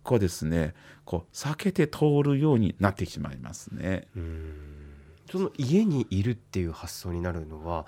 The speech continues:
Speaker 1: はい。
Speaker 2: あの、私、ごめんなさい、勉強不足で申し訳ないんですが、
Speaker 1: うん。
Speaker 2: パニック発作っていうのは、
Speaker 1: うん。
Speaker 2: やっぱり外に出てる時、こう、
Speaker 1: うん。
Speaker 2: 周りに例えば人がいる時とかによくなるっていうことなんですか？
Speaker 1: そうです。
Speaker 2: あー。
Speaker 1: 家にも、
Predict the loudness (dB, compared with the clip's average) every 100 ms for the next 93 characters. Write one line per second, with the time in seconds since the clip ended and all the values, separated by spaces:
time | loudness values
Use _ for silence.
0 | -4 2 2 2 -2 -2 -4 -8 -4 -2
1 | 0 0 2 0 -2 -4 -2 -2 -2 0
2 | -2 -4 -8 -4 0 2 4 4 4 0
3 | -10 -4 -4 -4 -2 2 2 0 -4 2
4 | 2 0 -8 4 6 6 4 6 6 4
5 | 2 4 4 2 2 2 0 -6 _ -4
6 | -4 2 2 2 2 2 2 0 -2 -8
7 | -6 -6 -6 -6 2 4 4 0 -4 0
8 | 4 4 2 2 2 2 2 0 0 -2
9 | -2 0 0 -2 -4 -8 -6 0 2 4
10 | 4 4 2 4 4 2 0 -4 -2 -4
11 | -6 -6 -12 -16 -20 -4 0 0 -2 -12
12 | -12 -16 -16 -16 -16 -4 2 6 6 6
13 | 6 6 6 4